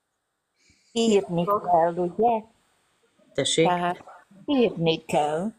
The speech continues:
Speaker 1: természetesen,
Speaker 2: Persze,
Speaker 1: ugye?
Speaker 2: hogy le van írva minden, minden.
Speaker 1: Igen, és tegnapi nap folyamán, ö, rávilágított arra is az úrnő, hogy nem baj, ha többszínű, ö, tollal vagy ceruzával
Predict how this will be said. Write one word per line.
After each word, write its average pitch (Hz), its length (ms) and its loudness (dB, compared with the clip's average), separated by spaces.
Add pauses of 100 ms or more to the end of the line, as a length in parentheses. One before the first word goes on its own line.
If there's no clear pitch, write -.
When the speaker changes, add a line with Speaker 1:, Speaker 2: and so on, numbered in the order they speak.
(100)
Speaker 1:
természetesen, 170 1000 0
Speaker 2:
Persze, 190 420 4
Speaker 1:
ugye? 170 140 0
Speaker 2:
hogy 147 100 -8
le 147 100 0
van 143 160 0
írva 143 320 2
minden, 127 440 -2
minden. 107 600 -8 (1400)
Speaker 1:
Igen, 233 380 0
és 196 240 -4
tegnapi 208 500 0
nap 196 300 0
folyamán, 190 920 0 (240)
ö, 180 380 0
rávilágított 185 1120 0
arra 196 240 0
is 196 220 0
az 202 180 0
úrnő, 202 420 0
hogy 190 420 0
nem 208 280 0
baj, - 160 4 (220)
ha 208 200 6
többszínű, 180 840 -2 (540)
ö, 175 680 2 (140)
tollal 185 500 2
vagy 170 440 0
ceruzával 170 960 0